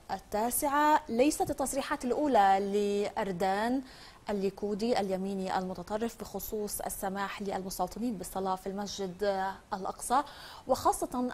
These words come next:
أن موضوع الاقتحامات وخاصة في الأعياد اليهودية أصبح ظاهرة تثير القلق واستفزاز المسلمين في مدينة القدس. كيف تقرأ التصريحات وكيف تتابع أيضًا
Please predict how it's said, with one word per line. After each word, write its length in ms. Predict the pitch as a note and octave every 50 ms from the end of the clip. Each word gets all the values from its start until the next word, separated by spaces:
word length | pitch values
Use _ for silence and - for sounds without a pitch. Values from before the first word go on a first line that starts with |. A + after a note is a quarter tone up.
| -
أن 300 | A3+ A3 A3 A3 G#3+ G#3
موضوع 720 | G3+ G3 F#3+ F#3+ F3+ G#3 A#3 A#3+ B3 B3 A#3 G#3+ - - -
الاقتحامات 960 | A#3+ B3 B3 A#3+ - D#3+ - - - A#3+ A3+ - A#3 A3+ A3+ A3 F#3 F3+ -
وخاصة 500 | G3 G3 - A3 G#3 - G3+ - G#3 G3
في 100 | F#3+ -
الأعياد 600 | G#3+ G3 D3+ F3+ F3 G3 G#3+ G#3+ G#3+ G3+ F3+ - - - G3+
اليهودية 720 | G3 F#3 F#3 F#3 F3+ F3+ F#3 F#3 A#3+ B3+ C#4 D4 D4 D4+ D4+ - - - - - - - - - - -
أصبح 680 | D4+ - - - A#3+ B3+ B3+ B3+ - C4 B3 - -
ظاهرة 800 | A3 F#3+ A3 G#3+ A3+ A3 A3+ A3 A3 G#3+ - - G#3 G#3 G#3+ A3 G#3+ -
تثير 580 | G#3+ F#3+ - - G#3+ G#3 A3 A#3 A#3 A3+ A#3+ - -
القلق 440 | G#3+ G3+ - - G#3+ F#3+ F#3+ G3 - -
واستفزاز 680 | G#3 G#3 - - G3+ - F3+ F#3 F#3+ F#3+ F#3+ F#3+ F#3+
المسلمين 500 | - - G3 F#3+ F#3+ - - G3 G3 G3
في 160 | F#3 - - F#3
مدينة 300 | F3+ F3+ F3+ G3 G#3 G3+ -
القدس. 340 | G#3+ - - A3 - - - - - - - - -
كيف 240 | - F4 F4 F4 D4+
تقرأ 440 | C4+ - D#4+ - - D4 A#3 F#3 - - - - - - -
التصريحات 680 | - - G#3 - - G3 F#3+ - G#3 G#3+ C4 D#4+ F4+ F4+ - - - - - - -
وكيف 420 | E3+ G#3+ - C4+ C#4 C#4+ C#4+ - C#4+
تتابع 920 | C#4 C#4 C#4 C4+ C#4 - C4+ B3+ - - D#4 D4+ A3+ F#3+ G3 F3+ - -
أيضًا 460 | - A#3 A3+ F#3+ F#3 G3 F#3+ F#3+ F#3